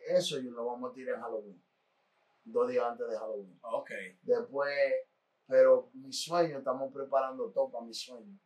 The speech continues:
Speaker 1: Como te dije, ahora mismo no se sabe si va a ser este mes, el otro mes.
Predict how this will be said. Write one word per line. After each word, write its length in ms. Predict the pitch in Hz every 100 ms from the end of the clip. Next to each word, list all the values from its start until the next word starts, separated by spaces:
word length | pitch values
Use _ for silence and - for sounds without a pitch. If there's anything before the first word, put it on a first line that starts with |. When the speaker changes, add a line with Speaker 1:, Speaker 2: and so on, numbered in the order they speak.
| _
Speaker 1:
Como 220 | 117 117 110
te 120 | 120
dije, 180 | 117 110
ahora 260 | 113 120
mismo 340 | 120 123 120 123
no 120 | 117
se 120 | -
sabe 300 | - 120 117
si 120 | - 117
va 40 |
a 40 |
ser 160 | - 120
este 140 | 123
mes, 280 | 120 131 131 _ _ _
el 140 | 120 123
otro 260 | 120 127
mes. 240 | 117 113